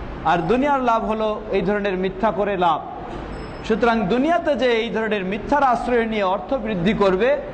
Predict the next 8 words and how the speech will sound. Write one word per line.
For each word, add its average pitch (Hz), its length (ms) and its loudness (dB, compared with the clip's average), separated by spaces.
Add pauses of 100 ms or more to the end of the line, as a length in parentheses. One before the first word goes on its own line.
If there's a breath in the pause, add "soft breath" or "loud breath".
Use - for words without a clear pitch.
(140)
আখিরাতে 294 500 2
তার 233 240 2
জন্য 208 220 0
হলো 185 220 0
জাহান্নাম। 151 560 0 (920)
আর 190 180 4
দুনিয়াতে 294 500 2
যে 240 140 0